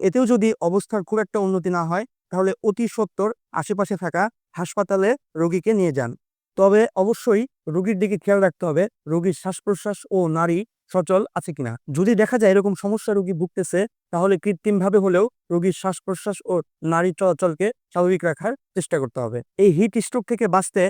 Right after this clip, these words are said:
আমাদের সচেতনতা ও আমাদের সকলের জনসচেতনতাই সবচাইতে আদর্শ মাধ্যম। আশা করি আল্লাহর অশেষ রহমতে ভিডিওটি দেখে আপনাদের উপকার হয়েছে।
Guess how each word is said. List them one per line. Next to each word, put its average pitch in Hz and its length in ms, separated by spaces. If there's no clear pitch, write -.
আমাদের 185 340
সচেতনতা 208 600
ও 226 120
আমাদের 180 260
সকলের 208 480
জনসচেতনতাই 196 880
সবচাইতে 190 460
আদর্শ 165 340
মাধ্যম। 135 380
আশা 196 180
করি 214 180
আল্লাহর 170 240
অশেষ 190 240
রহমতে 185 300
ভিডিওটি 175 360
দেখে 170 260
আপনাদের 165 360
উপকার 170 320
হয়েছে। 135 260